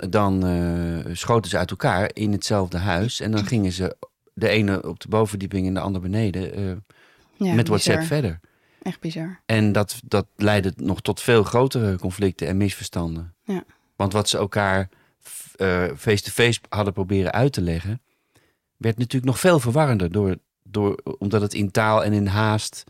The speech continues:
Speaker 2: Ja.
Speaker 1: en met foute zinnen
Speaker 2: Ja.
Speaker 1: en met, eh,
Speaker 2: Ja,
Speaker 1: onbedoelde
Speaker 2: precies.
Speaker 1: of misschien zelfs wel bedoelde,
Speaker 2: Ja.
Speaker 1: ehm, sneren alleen maar erger werd.
Speaker 2: Ja, precies.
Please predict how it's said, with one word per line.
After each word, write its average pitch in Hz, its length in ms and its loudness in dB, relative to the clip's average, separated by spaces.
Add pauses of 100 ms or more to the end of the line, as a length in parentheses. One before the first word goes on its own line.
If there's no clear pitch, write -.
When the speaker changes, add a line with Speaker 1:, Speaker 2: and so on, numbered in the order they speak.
(120)
Speaker 2:
Ja. 208 320 -2
Speaker 1:
en - 140 -2
met 104 180 2
foute 104 380 2
zinnen 101 460 2 (420)
Speaker 2:
Ja. 196 300 -2
Speaker 1:
en 101 160 -2
met, 101 380 -2
eh, 92 400 -2 (340)
Speaker 2:
Ja, 226 180 -2
Speaker 1:
onbedoelde 110 360 4
Speaker 2:
precies. 101 160 2
Speaker 1:
of 90 60 -4
misschien 101 240 0
zelfs 98 180 0
wel 98 120 2
bedoelde, 104 640 2 (320)
Speaker 2:
Ja. 98 400 -2
Speaker 1:
ehm, 95 220 -4 (180)
sneren 101 600 0 (360)
alleen 98 220 -2
maar 98 100 -2
erger 123 240 0
werd. 78 320 -8
Speaker 2:
Ja, 214 240 -2
precies. - 500 -8